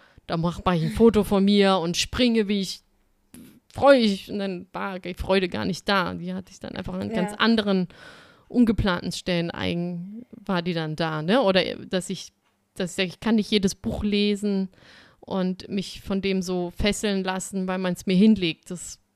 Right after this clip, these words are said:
Speaker 1: kann ich auch nicht steuern, ne?
Speaker 2: Ja.
Speaker 1: Ähm, und, äh, und dann halt das zweite Element ist halt Selbstwirksamkeit. Ich möchte auf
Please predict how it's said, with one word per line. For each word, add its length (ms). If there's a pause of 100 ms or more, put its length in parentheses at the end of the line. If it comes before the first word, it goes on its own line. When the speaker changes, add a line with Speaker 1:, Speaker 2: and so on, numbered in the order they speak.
(140)
Speaker 1:
kann 180
ich 140
auch 180
nicht 200
steuern, 480
ne? 220 (840)
Speaker 2:
Ja. 200 (680)
Speaker 1:
Ähm, 720 (760)
und, 560
äh, 540 (100)
und 220
dann 300
halt 160
das 300
zweite 360
Element 420
ist 160
halt 220
Selbstwirksamkeit. 1200
Ich 160
möchte 340
auf 140